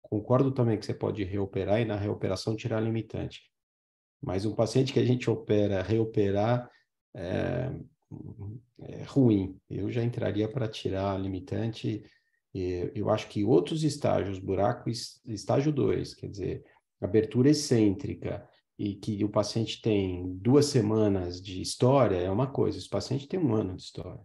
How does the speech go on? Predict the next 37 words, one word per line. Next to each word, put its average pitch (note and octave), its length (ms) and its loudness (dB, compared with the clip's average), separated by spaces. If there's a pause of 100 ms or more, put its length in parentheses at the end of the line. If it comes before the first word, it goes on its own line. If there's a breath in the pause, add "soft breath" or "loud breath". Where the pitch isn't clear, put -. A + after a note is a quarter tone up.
(100)
Aqui - 240 -8
eu C3+ 40 0
não D#3+ 100 -2
teria C#3 240 -2
dúvida A2 380 -4
em G2+ 60 -6
tirar, G2+ 600 -8 (220)
em G2 120 -10
tirar G2+ 280 -6
a - 20 -2
limitante, G#2+ 720 -6
né? A#2+ 180 -6 (720)
É, F#2 480 -6 (480 soft breath)
então, B2+ 480 4 (480)
é, G#2 240 -2
mas B2+ 420 6
é C3+ 40 2
interessante C#3 680 6
a A2+ 40 -2
gente A2 200 -2
fazer A2 200 0
uma G#2+ 100 2
discussão, B2 480 0
porque A2 240 -2
buraco B2+ 380 2
macular B2 440 2
todo D3+ 220 6
mundo B2+ 220 6
opera, C#3 440 4
e B2 160 2
a A#2 60 2
gente A#2+ 180 0
opera B2 220 2
bastante, C#3 580 2
opera C3 280 4
muito B2 280 2
tempo. - 360 -4